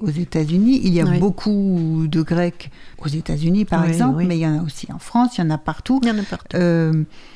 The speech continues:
Speaker 1: parfois, ils sont plus nombreux à l'extérieur
Speaker 2: Oui,
Speaker 1: que
Speaker 2: la
Speaker 1: dans
Speaker 2: dia-,
Speaker 1: le pays.
Speaker 2: la diaspora, effectivement, est plus
Speaker 1: Mm.
Speaker 2: nombreuse.
Speaker 1: Donc,
Speaker 2: Mais
Speaker 1: l'histoire, l'histoire est,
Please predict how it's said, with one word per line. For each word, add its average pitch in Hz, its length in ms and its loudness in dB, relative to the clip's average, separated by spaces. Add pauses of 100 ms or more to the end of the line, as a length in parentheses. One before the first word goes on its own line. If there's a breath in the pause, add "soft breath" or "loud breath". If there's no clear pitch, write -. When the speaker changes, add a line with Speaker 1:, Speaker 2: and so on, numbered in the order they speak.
(600 loud breath)
Speaker 1:
parfois, 180 280 -2
ils 180 40 0
sont 170 140 -2
plus 202 220 0
nombreux 196 500 4
à 196 80 2
l'extérieur 190 640 0
Speaker 2:
Oui, 196 60 -2
Speaker 1:
que - 240 -12
Speaker 2:
la 185 80 2
Speaker 1:
dans 180 80 0
Speaker 2:
dia-, 214 80 0
Speaker 1:
le 185 80 -2
pays. 208 380 -2 (100)
Speaker 2:
la 196 160 0
diaspora, 180 520 -2
effectivement, 175 560 -4 (160)
est 185 40 -10
plus 165 180 -4
Speaker 1:
Mm. 170 60 -2
Speaker 2:
nombreuse. 156 480 -4 (1200 soft breath)
Speaker 1:
Donc, 175 340 0
Speaker 2:
Mais 202 60 0
Speaker 1:
l'histoire, 196 960 0
l'histoire 202 480 0
est, 165 420 2